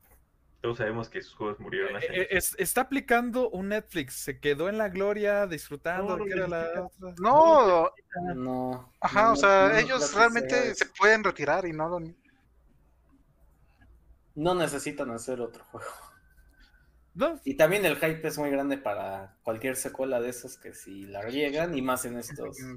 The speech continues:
Speaker 3: pues diré
Speaker 4: en
Speaker 3: que lo
Speaker 4: estos
Speaker 3: lograron con
Speaker 4: tiempos,
Speaker 3: Alex,
Speaker 4: pues,
Speaker 3: ¿eh?
Speaker 4: ajá.
Speaker 2: Alex sí, o sea, sorprendió,
Speaker 3: Ajá.
Speaker 2: la verdad, o sea, todo-,
Speaker 3: O sea
Speaker 2: todos, de hecho, t-, tenían eso, ese temor de, es un gran juego, güey, la van a cagar, y no la
Speaker 3: O,
Speaker 2: cagaron.
Speaker 3: o, o sea, Alex sigue siendo considerado como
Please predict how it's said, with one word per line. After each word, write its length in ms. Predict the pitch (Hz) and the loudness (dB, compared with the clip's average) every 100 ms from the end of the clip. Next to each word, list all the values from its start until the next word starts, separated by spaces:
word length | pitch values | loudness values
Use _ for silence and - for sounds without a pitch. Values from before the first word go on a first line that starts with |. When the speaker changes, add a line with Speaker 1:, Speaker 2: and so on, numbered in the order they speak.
| - | -8
Speaker 3:
pues 160 | 139 131 | -6 -6
diré 200 | 123 131 | -6 -6
Speaker 4:
en 40 | |
Speaker 3:
que 80 | - | -2
lo 60 | 160 | -2
Speaker 4:
estos 160 | 120 131 | 0 0
Speaker 3:
lograron 300 | 147 135 113 | 0 0 0
con 0 | |
Speaker 4:
tiempos, 160 | 120 | 0
Speaker 3:
Alex, 180 | 160 131 | 0 -8
Speaker 4:
pues, 200 | 117 - 113 | -10 -10 -10
Speaker 3:
¿eh? 80 | - _ _ _ _ _ _ _ _ - | -10 _ _ _ _ _ _ _ _ -16
Speaker 4:
ajá. 420 | 110 117 123 - _ - | -14 -14 -16 -18 _ -8
Speaker 2:
Alex 300 | 127 151 131 | -6 -6 -8
sí, 340 | 139 139 160 | -8 -6 -2
o 80 | 180 | -2
sea, 160 | 135 139 | -2 -4
sorprendió, 540 | 139 127 123 120 123 | -4 -6 -6 -2 -2
Speaker 3:
Ajá. 80 | 185 | 0
Speaker 2:
la 80 | 165 | -2
verdad, 320 | 127 123 190 | 0 0 0
o 60 | 156 | -2
sea, 180 | 147 127 | -6 -2
todo-, 200 | 175 208 | 0 0
Speaker 3:
O 20 | |
sea 80 | 139 | 2
Speaker 2:
todos, 320 | 196 277 - | 2 2 -2
de 120 | 180 | 0
hecho, 240 | 190 262 269 | 0 -2 -6
t-, 100 | 151 | -6
tenían 420 | 165 156 185 202 | -4 0 0 0
eso, 380 | 196 - 147 - _ _ - | 0 0 -2 -4 _ _ -6
ese 260 | 156 185 | -4 -4
temor 480 | 156 135 139 143 - - - | -4 -2 -2 -4 -8 -16 -10
de, 160 | 117 | -10
es 220 | - 190 220 | -8 -8 -6
un 100 | 185 | -2
gran 220 | 190 190 | -4 -4
juego, 400 | - 180 175 143 | -6 -6 -4 -6
güey, 240 | 110 67 - - | -8 -14 -16 -12
la 100 | 120 | -10
van 140 | 147 | -10
a 80 | 180 | -12
cagar, 420 | 123 113 147 - - _ - - | -14 -12 -14 -14 -20 _ -20 -20
y 100 | 117 | -18
no 160 | 98 92 | -14 -12
la 80 | - | -12
Speaker 3:
O, 40 | |
Speaker 2:
cagaron. 320 | 139 131 - | -10 -10 -10
Speaker 3:
o, 280 | - 143 139 | -12 -8 -8
o 40 | 131 | -4
sea, 240 | 135 135 | -2 0
Alex 240 | 151 202 | 0 -4
sigue 220 | - 180 170 | -4 -4 -4
siendo 240 | 170 175 | -2 -4
considerado 520 | 147 - 135 151 147 - | -4 -2 -2 -2 -4 -10
como 360 | 123 113 110 | -10 -10 -10